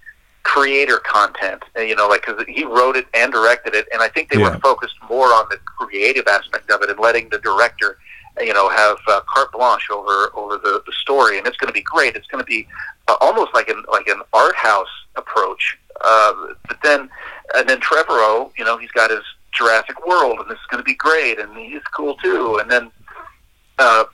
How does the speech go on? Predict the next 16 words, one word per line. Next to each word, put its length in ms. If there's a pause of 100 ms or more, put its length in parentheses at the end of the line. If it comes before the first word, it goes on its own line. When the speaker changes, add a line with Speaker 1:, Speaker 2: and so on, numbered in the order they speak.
Speaker 1:
you 80
know, 120
Rian 300
Johnson 380
came 220
in 240
and 220
took 200
some 140
elements 380
from, 200 (280)
you 80
know, 100
J 200
J 200
just 180